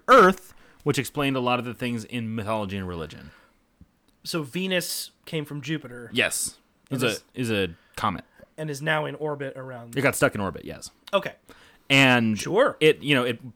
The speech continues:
Speaker 1: it passing over the Earth is why, like, Joshua had the sun stand still and when the Red Sea parted and, and all these,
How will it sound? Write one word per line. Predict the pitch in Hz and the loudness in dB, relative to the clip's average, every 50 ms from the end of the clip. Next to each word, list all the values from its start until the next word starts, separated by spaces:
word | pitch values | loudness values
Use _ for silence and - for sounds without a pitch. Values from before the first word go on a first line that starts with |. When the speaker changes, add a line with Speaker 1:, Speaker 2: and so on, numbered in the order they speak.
| - - | -10 -8
Speaker 1:
it | 170 165 151 - | -6 -6 -6 -4
passing | 143 147 143 - 147 139 | -4 -4 -4 -4 -4 -4
over | 127 127 117 120 | -2 -2 -2 -2
the | 107 110 113 | -2 -4 -2
Earth | 120 123 120 113 | -2 -2 -4 -4
is | 113 90 101 | -6 -10 -8
why, | 104 101 101 101 | -6 -6 -6 -6
like, | 95 95 90 90 - - _ _ _ _ _ _ | -6 -6 -8 -8 -10 -14 _ _ _ _ _ _
Joshua | - 113 101 101 - - 117 117 113 113 | -6 -4 -4 -2 -4 -4 -2 0 0 0
had | 127 131 | 0 -2
the | 139 | -4
sun | - - 190 175 131 | -4 -2 -2 -2 -2
stand | - - 117 101 95 - | -4 -4 -4 -4 -6 -6
still | - 98 90 85 | -6 -6 -6 -6
and | 80 85 | -8 -8
when | 85 | -8
the | 90 | -6
Red | 92 107 110 - | -4 -4 -4 -4
Sea | - 185 160 | -4 -6 -4
parted | - - 101 92 82 73 71 73 80 | -2 -2 -2 -2 -2 -4 -8 -10 -10
and, | 80 76 | -8 -6
and | 104 120 113 | -4 0 0
all | 117 120 117 | 2 2 2
these, | 123 117 113 98 - | 2 0 -2 -4 -6